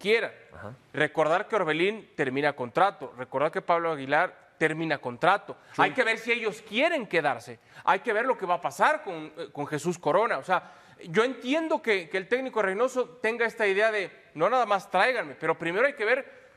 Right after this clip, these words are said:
Speaker 1: los que se quieran y que verdaderamente se quieran quedar. Eh, en-, tengo entendido que puede haber, eh, que van a apretar un poco, eh, el cinturón en cuanto a la economía del club se refiere, y, y no nada más la máquina, creo que yo, eh, creo que todos los equipos están por la misma.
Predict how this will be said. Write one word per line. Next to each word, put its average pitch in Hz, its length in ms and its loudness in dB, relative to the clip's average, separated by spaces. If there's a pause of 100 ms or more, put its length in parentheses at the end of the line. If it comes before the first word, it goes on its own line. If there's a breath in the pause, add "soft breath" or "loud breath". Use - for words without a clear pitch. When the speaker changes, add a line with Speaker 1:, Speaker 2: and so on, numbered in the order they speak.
(160 loud breath)
Speaker 1:
los 175 260 0
que 160 120 -4
se 151 220 -6
quieran 254 380 0
y 185 80 -10
que 175 120 0
verdaderamente 185 680 0
se 147 260 -10
quieran 170 320 0
quedar. 208 560 0
Eh, 170 160 -12
en-, 165 300 -12
tengo 214 320 -2
entendido 175 440 -2
que 160 120 0
puede 190 400 2
haber, 185 320 -2
eh, 147 260 -4 (920 loud breath)
que 170 100 2
van 202 200 2
a - 20 -2
apretar 180 460 0
un 208 160 -8
poco, 220 360 -2
eh, 156 280 -6
el 170 140 -2
cinturón 175 580 -2
en 185 100 -6
cuanto 160 360 -2
a 156 40 4
la 156 80 0
economía 165 480 0
del 170 100 -6
club 190 240 -6
se 185 140 0
refiere, 175 440 0
y, 160 360 -10
y - 20 -4
no 196 140 2
nada 214 160 0
más 190 160 0
la 175 80 0
máquina, 175 320 -2
creo 185 160 -4
que 175 100 -6
yo, 165 300 -2
eh, 123 200 -8
creo 160 140 -6
que 175 100 -4
todos 180 180 0
los 147 100 -6
equipos 160 300 -6
están 147 220 -4
por 160 140 -2
la 139 80 0
misma. 143 360 -4